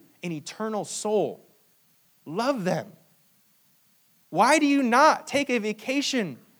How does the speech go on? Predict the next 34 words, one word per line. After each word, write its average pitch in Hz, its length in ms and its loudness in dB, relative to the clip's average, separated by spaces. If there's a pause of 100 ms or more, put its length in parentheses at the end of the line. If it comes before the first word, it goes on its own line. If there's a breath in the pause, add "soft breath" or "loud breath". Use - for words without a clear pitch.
(120)
with 214 140 -4
your 208 120 -4
sweet 247 420 -4
wife? 208 540 -4 (1000)
Take 311 240 0
a 302 80 4
vacation. 240 720 -2 (1200)
Build 277 440 6
the 180 80 0
kingdom 269 400 2
of 165 100 -4
heaven. 202 480 2 (240)
Invest 208 500 2
in 247 100 0
the 202 60 0
things 240 340 0
that 202 120 -2
matter. 196 480 2 (300 soft breath)
Don't 294 260 6
be 277 140 2
a 226 80 4
fool 240 800 4 (520)
and 202 240 -2
give 262 380 4
away 220 760 6 (580)
the, 185 280 2
the 180 120 -6
sacred 277 580 -2
things 220 320 -2
for, 190 220 -2
for 185 200 -8
finite 226 580 2
things 175 360 -2
and, 156 220 -6